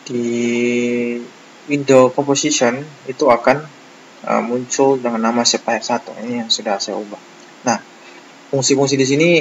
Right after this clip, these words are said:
eh, fungsi-fungsinya di sini apa? Ada ini, ada ini ya. Itu nanti kita sambil jalan ya.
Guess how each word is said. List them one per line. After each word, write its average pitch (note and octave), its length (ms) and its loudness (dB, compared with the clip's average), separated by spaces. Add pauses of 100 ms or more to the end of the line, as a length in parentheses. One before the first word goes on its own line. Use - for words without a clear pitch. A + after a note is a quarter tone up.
(140)
eh, C3 800 6
fungsi-fungsinya C3+ 1160 -2 (520)
di B2 40 -12
sini D3 280 -2 (320)
apa? D#3 800 6 (400)
Ada A2 240 0
ini, B2 160 -2
ada A#2 160 0
ini B2 320 -2
ya. G#2+ 80 2
Itu A2+ 160 -2
nanti A#2+ 160 -2
kita A2 160 2 (240)
sambil A2+ 320 -8
jalan A2+ 320 2
ya. C#3+ 80 -2